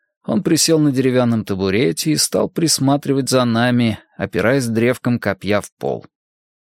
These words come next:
Лицо его пересекала полоска мастерски сделанной татуировки со сложным узором, свивавшимся на щеках, идя через нос.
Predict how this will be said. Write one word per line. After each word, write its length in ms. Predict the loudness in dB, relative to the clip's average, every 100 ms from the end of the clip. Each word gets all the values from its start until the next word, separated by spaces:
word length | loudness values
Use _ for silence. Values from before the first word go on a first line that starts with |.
| _ _
Лицо 520 | -4 -2 0 0 2
его 180 | 2 2
пересекала 640 | 2 0 0 0 0 2 0
полоска 600 | 0 0 0 0 -2 0
мастерски 680 | 2 0 0 -2 -4 -2 -2
сделанной 540 | -2 2 2 4 0
татуировки 720 | -2 -2 0 0 -2 -4 -10
со 180 | -6 -6
сложным 580 | -4 0 0 2 0 0
узором, 560 | 0 0 0 0 -6 _ _ _
свивавшимся 800 | -4 -2 0 0 0 -2 -2 0
на 80 | -2
щеках, 720 | -2 -6 -6 -2 -2 -2 -14 _ _
идя 300 | -2 0 0
через 400 | 0 -2 -4 -4
нос. 460 | -4 -4 -4 -6